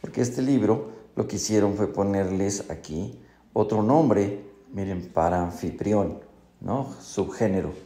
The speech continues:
paranfitrión. Pero a la hora de poner las especies ya las ponen como son, anfitrión. Entonces, al fin y al cabo, pues de nada sirve ponerles un género sub-, paranfitrión.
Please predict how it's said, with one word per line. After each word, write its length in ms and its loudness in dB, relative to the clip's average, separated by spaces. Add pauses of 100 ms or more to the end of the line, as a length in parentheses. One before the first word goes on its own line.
(120)
paranfitrión. 800 -2 (760)
Pero 200 10
a 40 12
la 140 10
hora 100 10
de 60 6
poner 280 4
las 160 2
especies 460 2
ya 140 6
las 140 4
ponen 360 0
como 240 0
son, 240 2
anfitrión. 720 2 (440)
Entonces, 380 0
al 140 2
fin 160 -2
y 40 4
al 120 2
cabo, 340 6
pues 260 0
de 120 0
nada 200 4
sirve 280 -2
ponerles 500 -2
un 160 -6
género 480 2
sub-, 720 -10
paranfitrión. 840 2